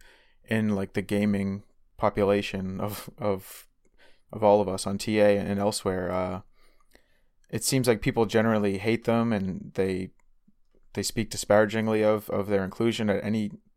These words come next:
in, at any point in any game. And I've never really felt that way. I mean, there are some games that I, I really like that are essentially just Q T Es, like some, some Telltale games, and, uh, you know, they're problematic in a million ways, but they're interesting as,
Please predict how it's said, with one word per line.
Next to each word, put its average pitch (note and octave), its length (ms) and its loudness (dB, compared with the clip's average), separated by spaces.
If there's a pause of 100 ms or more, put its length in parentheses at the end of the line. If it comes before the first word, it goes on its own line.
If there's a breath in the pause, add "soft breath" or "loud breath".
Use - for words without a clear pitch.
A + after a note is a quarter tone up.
in, G#2 320 -8
at A2 160 0
any A#2 180 2
point A2 360 -2
in G#2 80 -2
any G2+ 180 -2
game. G2+ 300 -2
And - 120 -8 (360 loud breath)
I've A#2 100 2
never C#3+ 160 6
really A2 200 8
felt G#2+ 260 2
that F#2+ 120 4
way. G2+ 140 2
I G2+ 40 0
mean, G#2 160 0
there A2 100 4
are A2 40 0
some G#2+ 220 -2
games G2+ 300 -2
that G2+ 100 0
I, G2 240 -2
I G#2 60 -4
really G2 300 2
like G2 240 -4
that F#2+ 120 0
are F#2+ 220 0
essentially G2+ 440 -4
just G2+ 280 -4
Q G#2 180 -4
T G2+ 400 -4
Es, - 160 -8
like F2+ 140 -10
some, - 320 -12
some F#2 200 -10
Telltale F#2+ 460 -6
games, F#2+ 400 -6
and, F#2+ 200 -10 (600 loud breath)
uh, A#1 380 -4 (600)
you A2 200 -10
know, - 80 -10
they're G2 180 0
problematic G2+ 580 2
in G2+ 60 0
a - 20 -2
million G2 300 0
ways, F#2+ 320 -2
but - 300 -2
they're G2 240 2
interesting G#2+ 400 -2
as, F#2+ 260 -4